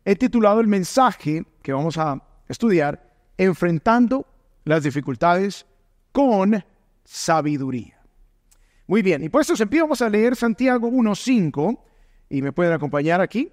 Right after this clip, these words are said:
está en la pantalla. Dice, "Si a alguno de ustedes le falta sabiduría, que se la pida", ¿a quién? "A Dios,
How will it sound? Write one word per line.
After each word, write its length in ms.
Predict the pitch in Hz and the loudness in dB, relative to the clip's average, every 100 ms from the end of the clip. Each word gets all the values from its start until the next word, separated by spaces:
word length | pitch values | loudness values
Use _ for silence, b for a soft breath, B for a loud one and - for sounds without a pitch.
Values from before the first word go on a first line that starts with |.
| _ | _
está 220 | 143 - | -14 -8
en 80 | 135 | -6
la 60 | 139 | -6
pantalla. 300 | 135 254 269 | -2 0 0
Dice, 220 | 277 294 | -2 -2
"Si 140 | - | 0
a 60 | 269 | 0
alguno 500 | 254 233 349 381 339 | 0 -2 -2 -2 -2
de 80 | 240 | -4
ustedes 720 | - - 311 277 202 214 - | -6 -6 0 0 0 -2 -2
le 160 | 180 | -4
falta 580 | 165 - 285 311 - 277 | -4 0 0 0 -2 -4
sabiduría, 840 | - 220 196 170 160 156 120 110 - _ _ _ _ _ | -2 -2 -2 -2 -4 -4 -6 -8 -16 _ _ _ _ _
que 140 | 226 | -2
se 160 | 220 233 | 0 2
la 140 | 226 | 0
pida", 240 | 214 294 294 | 0 0 0
¿a 40 | |
quién? 380 | - 240 160 - _ _ _ _ _ _ _ _ - | 0 -2 -2 -10 _ _ _ _ _ _ _ _ -8
"A 160 | 156 | -6
Dios, 760 | 180 294 381 320 185 - - - | -2 0 2 0 -4 -14 -18 -20